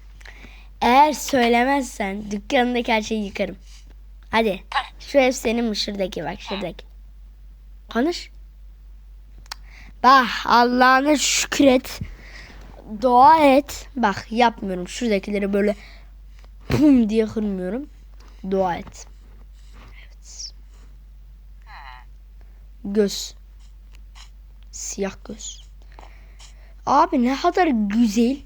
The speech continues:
Benim en çok. Ya mavi takım ya. Bunu alırız.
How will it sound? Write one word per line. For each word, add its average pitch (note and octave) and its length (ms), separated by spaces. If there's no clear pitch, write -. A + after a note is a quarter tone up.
Benim A#3 300
en G3+ 200
çok. A3+ 380
Ya C4+ 240
mavi D#4 680
takım F#4+ 380
ya. F#4+ 800
Bunu C#4+ 160
alırız. G#3 520